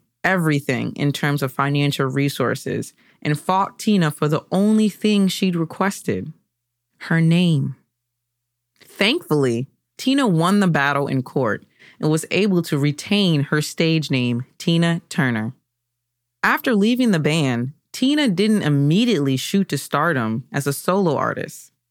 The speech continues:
All of her career and notoriety was attached to the Ike and Tina Revue, but Tina did not let this deter her. Tina worked cleaning homes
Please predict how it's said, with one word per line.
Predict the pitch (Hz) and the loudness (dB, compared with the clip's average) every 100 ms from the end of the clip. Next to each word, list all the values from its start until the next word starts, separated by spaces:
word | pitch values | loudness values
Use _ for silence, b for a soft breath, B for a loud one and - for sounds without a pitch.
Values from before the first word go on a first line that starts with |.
| _ _ _ _ _ - | _ _ _ _ _ -2
All | 165 220 | 0 0
of | 254 - | -2 0
her | 214 | -2
career | - 202 180 208 170 131 123 | 0 -2 2 2 2 0 -2
and | - 147 | -2 0
notoriety | 160 185 160 147 170 156 120 113 131 _ - | 2 2 0 0 0 0 -2 -4 -8 _ -2
was | 156 | 0
attached | 156 147 - 208 180 - - - - | 0 -4 -4 0 0 -4 -10 -12 -6
to | 156 | -4
the | 147 - - | -4 -4 -2
Ike | 180 202 - | 0 -2 0
and | 156 147 | -2 0
Tina | 185 180 165 | 0 2 2
Revue, | 151 135 131 139 123 - 151 _ _ _ - | 2 0 0 0 0 -2 -8 _ _ _ -4
but | 147 - | -4 -2
Tina | 254 240 143 | 0 0 0
did | 139 147 127 | 0 0 2
not | 127 151 170 - - - | 2 2 0 -2 -10 -8
let | 135 139 | -4 0
this | 151 147 | -2 -2
deter | 143 - 135 120 | -6 -2 -2 -2
her. | 90 143 - _ _ _ _ _ _ _ - | -4 -6 -10 _ _ _ _ _ _ _ -4
Tina | 240 247 202 | 0 2 2
worked | 156 160 151 - | 2 0 -2 -10
cleaning | - - 226 240 233 | -14 -2 2 2 2
homes | 196 - 196 175 127 - - | 0 0 0 2 0 -4 -10